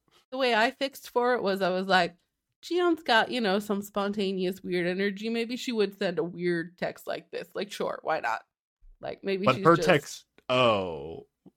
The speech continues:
Speaker 2: who did you text? Oh, I see, okay. So you're saying it's not his ex, it's just Jiyeon. Hmm,
Speaker 1: At the
Speaker 2: okay.
Speaker 1: time,
Speaker 2: At the
Speaker 1: that's
Speaker 2: time,
Speaker 1: what I
Speaker 2: okay.
Speaker 1: assumed.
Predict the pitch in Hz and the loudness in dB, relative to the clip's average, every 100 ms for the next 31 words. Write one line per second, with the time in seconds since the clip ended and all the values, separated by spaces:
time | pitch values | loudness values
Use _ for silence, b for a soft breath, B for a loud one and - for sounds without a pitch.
0 | _ 143 123 104 104 113 98 - - 120 | _ 0 0 0 -6 -8 -10 -10 -2 0
1 | 107 101 104 92 82 - - - 143 - | 2 0 -6 -10 -14 -14 -18 -18 -20 -8
2 | 127 123 120 104 95 - 92 87 85 80 | -2 -2 -2 -6 -6 -12 -12 -12 -12 -12
3 | 80 - 80 73 76 - 78 - 110 139 | -12 -14 -20 -20 -20 -18 -18 -18 -14 -16
4 | - _ _ _ - 196 214 214 208 220 | -16 _ _ _ -10 -2 -2 0 0 2
5 | 202 165 180 180 - 180 175 208 190 175 | 2 2 -2 -4 0 0 0 0 4 4
6 | - 180 180 180 143 - - 208 | 4 2 2 -2 -4 -10 -10 -16